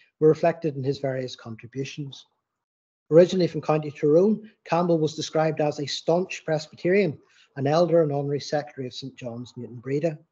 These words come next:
He was a founder member of the Bibliographical Society of Ireland, as well as a member of the Belfast Natural History and Philosophical Society and governor of the Linden Hall Library. As honorary secretary of the Belfast Naturalist Field Club,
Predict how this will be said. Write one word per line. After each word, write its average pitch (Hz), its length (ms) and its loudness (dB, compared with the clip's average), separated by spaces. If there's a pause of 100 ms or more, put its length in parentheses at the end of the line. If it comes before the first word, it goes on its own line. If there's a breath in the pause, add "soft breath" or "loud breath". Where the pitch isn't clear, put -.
(720 soft breath)
He 165 80 2
was 156 100 2
a 151 40 -2
founder 190 320 4
member 170 300 4
of 156 100 -6
the 143 80 -4
Bibliographical 151 720 0
Society 135 520 -10
of - 120 -16
Ireland, 160 480 0 (320)
as 139 120 -4
well 160 180 6
as 147 120 2
a 135 40 -6
member 156 300 -2
of 151 100 -8
the 135 80 -10
Belfast 147 560 -4
Natural 127 400 -12
History 135 300 -10
and 123 100 -12
Philosophical 170 600 -4
Society 127 560 -8 (320)
and 131 100 -4
governor 143 320 -2
of 131 80 -8
the 123 80 -12
Linden 113 220 -8
Hall 113 220 -6
Library. 139 480 -2 (1080)
As 160 140 6
honorary 180 360 6
secretary 190 460 4
of - 80 -2
the 151 80 -6
Belfast 147 540 -2
Naturalist 143 440 -6
Field 196 220 2
Club, 143 320 -4